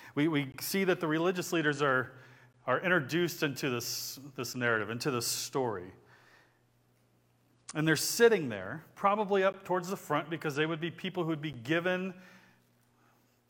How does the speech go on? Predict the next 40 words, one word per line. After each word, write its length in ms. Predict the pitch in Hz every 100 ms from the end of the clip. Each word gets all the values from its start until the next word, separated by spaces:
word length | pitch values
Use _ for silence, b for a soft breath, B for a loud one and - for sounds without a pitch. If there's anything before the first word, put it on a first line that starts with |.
| 160
special 440 | - - 170 - 131
favor. 500 | - 139 127 98 - B B B B _ _ _ B B B B -
Because 340 | 120 135 120
as 140 | 120
we 100 | 131
were 100 | 127
just 180 | 120 117
talking 260 | 143 151 113
about, 220 | 104 104
right, 180 | 110 120
like, 180 | 107 -
the 80 |
holy 400 | 101 160 170 175
people 380 | 127 123 107 117
must 300 | 117 113 -
be 200 | 120 110 B B -
closest 420 | 160 160 151 -
to 80 | 123
God, 320 | 127 127 127
so 80 | 135
we'll 160 | 202
give 180 | 202 185
them 160 | 180 160
the 60 |
closest 560 | - - 180 170 - -
seat 320 | 185 160 - B B B -
to 200 | 170 156
this 180 | 139 123
guy 400 | 143 127 123 117
who 380 | 127 120 117
we 200 | 113 123
don't 340 | 120 135 135 151
<laughs> 140 | 139
know 80 | 156
what 200 | 117 120
to 80 | 113
do 240 | 104 110
with 320 | 98 90 - -
currently 500 | 107 101 101 101 120
in 320 | 127 101 95